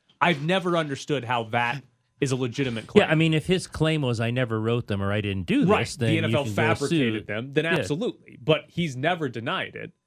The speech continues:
Speaker 1: And then this detail, I don't even know that it matters so much in my mind, because whether he said it in, you know, twenty fifteen when he was on E S P N, or whether he said it in twenty nineteen when he was coaching the
Speaker 2: He still
Speaker 1: Raiders.
Speaker 2: said it,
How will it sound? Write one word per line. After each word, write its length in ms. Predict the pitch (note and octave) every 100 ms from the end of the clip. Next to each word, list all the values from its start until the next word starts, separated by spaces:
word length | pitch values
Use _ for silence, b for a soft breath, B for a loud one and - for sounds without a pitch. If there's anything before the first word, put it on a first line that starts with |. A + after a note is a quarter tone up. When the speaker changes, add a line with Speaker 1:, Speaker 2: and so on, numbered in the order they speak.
| _ -
Speaker 1:
And 140 | C#3 D#3
then 140 | D3
this 180 | G#3 A3
detail, 380 | - C3+ - C3
I 120 | D3 G3
don't 100 | A3
even 160 | D3+
know 160 | C#3+ C#3
that 140 | B2
it 100 | A2
matters 380 | D3+ B3 D#3 -
so 100 | A2
much 300 | G#2 G2+ - _
in 200 | - D3+
my 220 | B2 F3 A3
mind, 320 | G#2+ G2+ C3
because 480 | B2 B2+ A2+ G2 - _ _ _
whether 300 | A#2+ C#3+ D3+
he 120 | B2 C3+
said 300 | - C#3+ C#3+
it 100 | C#3
in, 440 | A#2+ A#2+ A2+ A2
you 80 | B2
know, 220 | F#2+ G2+ -
twenty 300 | - C#3+ C3
fifteen 600 | - F3 F#3 - C#3 C3+
when 80 | B2
he 80 | B2+
was 160 | B2
on 160 | A#2+ A#2+
E 120 | B2
S 140 | A#2 -
P 200 | B2 C#3
N, 160 | D3
or 80 | A#2+
whether 220 | A#2+ A#2+
he 80 | A#2
said 200 | - C3
it 80 | B2+
in 100 | A#2+
twenty 280 | - C3+ B2
nineteen 540 | B2+ E3+ F3 B2 A#2
when 100 | A#2+
he 80 | A2+
was 140 | A2+ -
coaching 360 | C3+ B2+ A#2
the 60 | G2+
Speaker 2:
He 60 |
still 200 | E3+ F3
Speaker 1:
Raiders. 120 | D3 G#2+
Speaker 2:
said 180 | F#3+
it, 100 | B2